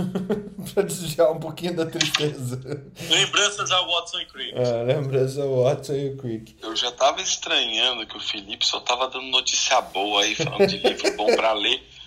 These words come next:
Speaker 3: Daí, eu, agora tá tudo certo.
Speaker 1: Tá tudo certo.
Speaker 2: É, é, voltou ao normal.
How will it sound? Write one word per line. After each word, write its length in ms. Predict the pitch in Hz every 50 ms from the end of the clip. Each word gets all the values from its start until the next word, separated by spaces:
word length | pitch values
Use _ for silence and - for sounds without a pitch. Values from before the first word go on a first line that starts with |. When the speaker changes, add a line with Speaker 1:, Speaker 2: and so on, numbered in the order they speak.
| - - _ _ _ -
Speaker 3:
Daí, 440 | - 139 139 143 147 151 156 175 196
eu, 320 | 190 185 196 202 - 370
agora 320 | - - - 247 170 190 - -
tá 140 | - - -
tudo 180 | - 247 240 -
certo. 460 | - - 139 131 131 143 - - - - _ - -
Speaker 1:
Tá 100 | 262 269
tudo 260 | - - 294 269 240
certo. 280 | - 214 180 175 160 165
Speaker 2:
É, 520 | 175 190 190 165 165 175 180 175 170 165
é, 20 | 160
voltou 340 | - 202 214 202 208 214 214
ao 80 | - -
normal. 360 | 392 - - - - -